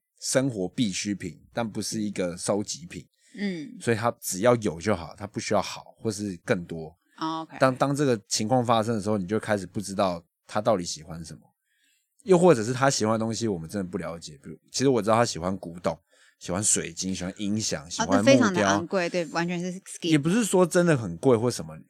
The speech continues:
Speaker 1: 或是其实要买便宜的也可能有，可是重点是这个东西就是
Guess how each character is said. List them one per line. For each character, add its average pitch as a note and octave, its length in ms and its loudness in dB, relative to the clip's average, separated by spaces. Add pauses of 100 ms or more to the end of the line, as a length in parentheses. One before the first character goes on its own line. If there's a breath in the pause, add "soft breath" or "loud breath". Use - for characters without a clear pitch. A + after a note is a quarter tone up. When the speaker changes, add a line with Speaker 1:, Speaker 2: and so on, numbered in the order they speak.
Speaker 1:
或 C#3 120 0
是 C3 420 0 (440)
其 D3+ 160 -2
实 D#3+ 200 -2 (100)
要 D3+ 180 6 (100)
买 F2 200 -2
便 F#2 260 -4
宜 F#2+ 60 0
的 F2+ 100 -2
也 E2+ 80 -6
可 F2+ 220 -8
能 F2 180 -4
有， E2+ 160 -4
可 E2 120 -16
是 C3 200 2 (500)
重 G#3 120 2
点 D3 80 4
是 - 120 -6
这 F3+ 60 2
个 E3+ 60 4
东 D#3+ 120 2
西 D3 80 -2
就 D3+ 100 -8
是 D3 200 -6